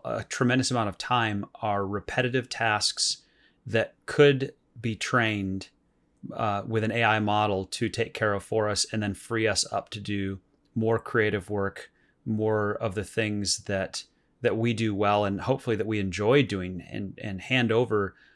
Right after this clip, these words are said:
some of the things that take us hours a week that we maybe don't enjoy doing, that don't, don't bring a satisfaction or joy in life. And I think that's a very good thing.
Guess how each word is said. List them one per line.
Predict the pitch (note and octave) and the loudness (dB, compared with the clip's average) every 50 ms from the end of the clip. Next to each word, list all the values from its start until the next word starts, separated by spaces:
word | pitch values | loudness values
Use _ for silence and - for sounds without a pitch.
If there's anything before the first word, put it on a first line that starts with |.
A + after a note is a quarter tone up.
| _ _ | _ _
some | - - C#3 B2+ | -2 2 4 4
of | A2+ G#2+ | 4 4
the | G#2+ G2+ | 0 0
things | - A#2+ A2+ G2 | 0 0 -2 -2
that | G#2+ G2 | -2 -2
take | - A#2+ A2+ - | 0 0 0 0
us | G2+ - - - | 0 -4 -2 0
hours | A#2 B2+ C#3+ C#3+ B2 G#2 F2 F#2+ | 2 4 4 4 4 2 0 -2
a | F#2+ | -2
week | G#2 B2 A#2+ - - | 0 0 0 -2 -2
that | G#2+ F#2+ G2 | -6 -6 -4
we | G#2 G2+ G2 F#2+ G2 | -4 -6 -6 -6 -6
maybe | G2 G2 G#2 G#2+ | -6 -4 -4 -2
don't | F#2 A2 A#2 - | 0 0 2 2
enjoy | - G#2+ F#2+ G#2+ F#2+ F#2+ | 2 2 2 0 -2 -2
doing, | F2+ F2+ F#2+ F#2 F#2 F#2 | -2 -2 -2 -4 -2 -4
that | F#2 - | -4 -4
don't, | - G#2+ G#2+ A2 - _ _ - - _ - - _ _ - | -4 -4 -4 -4 -8 _ _ -20 -20 _ -20 -20 _ _ -8
don't | G#2 G#2 G#2+ - - | -6 -6 -6 -6 -4
bring | G#2 G2+ G2+ G2+ G2+ G2 | -4 -2 -2 -2 -2 -2
a | F#2+ | 0
satisfaction | - - A#2 A2+ G#2 G2+ - A2 G#2+ A2 A2 - - A2+ G2+ | 0 2 4 2 2 2 0 2 2 2 0 -2 -4 -4 -4
or | |
joy | F2 F#2+ A2 G#2+ A2 G#2+ | -2 -2 0 0 0 0
in | G2+ G2 | 0 2
life. | G2+ A#2 A2 F#2+ F#2+ - - - _ _ _ _ _ _ - | 4 4 4 2 0 -4 -8 -16 _ _ _ _ _ _ -2
And | - A#2 | 0 0
I | A2+ | 2
think | - C3 C3 | 2 2 2
that's | B2 - - | 2 0 0
a | |
very | F#2+ A2 G2+ F#2+ F#2 F2+ - - | -2 0 0 -2 -2 -4 -2 0
good | A#2+ B2+ C#3 C3 C3 | 2 4 4 2 0
thing. | - G#2+ G2 F#2 F2+ F#2 F#2 | -4 -4 -4 -4 -4 -6 -8